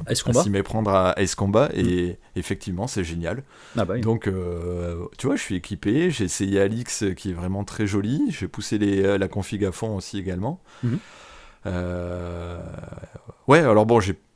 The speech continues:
Speaker 2: pas eu le temps de trop jouer puisque j'ai passé énormément de temps à, à maîtriser le P C, mais,
Speaker 1: Habile.
Speaker 2: euh, ça y est, maintenant que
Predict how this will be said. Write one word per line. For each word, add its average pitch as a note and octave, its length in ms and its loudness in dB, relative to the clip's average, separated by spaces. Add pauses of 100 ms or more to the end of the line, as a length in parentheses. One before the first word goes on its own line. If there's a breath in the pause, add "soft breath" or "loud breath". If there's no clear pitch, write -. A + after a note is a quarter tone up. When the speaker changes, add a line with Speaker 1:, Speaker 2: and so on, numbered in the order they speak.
(100)
Speaker 2:
pas C3+ 100 2
eu C#3 60 2
le C3+ 80 0
temps C#3+ 180 0
de A#2 80 0
trop C3 300 2
jouer B2+ 240 2
puisque - 280 -8
j'ai F2+ 140 -6
passé G2+ 320 -4
énormément G#2 440 0
de G#2 40 -2
temps A2+ 320 2
à, F#2 140 2
à F#2+ 200 -2
maîtriser F#2+ 440 -2
le F2+ 40 -4
P G2 140 -2
C, C#4+ 300 0
mais, A#2 100 -2
Speaker 1:
Habile. G#2 200 4
Speaker 2:
euh, F2+ 520 -4
ça A#2 160 -4
y A#2+ 100 0
est, G2+ 40 0
maintenant G2+ 300 -2
que F2+ 440 -2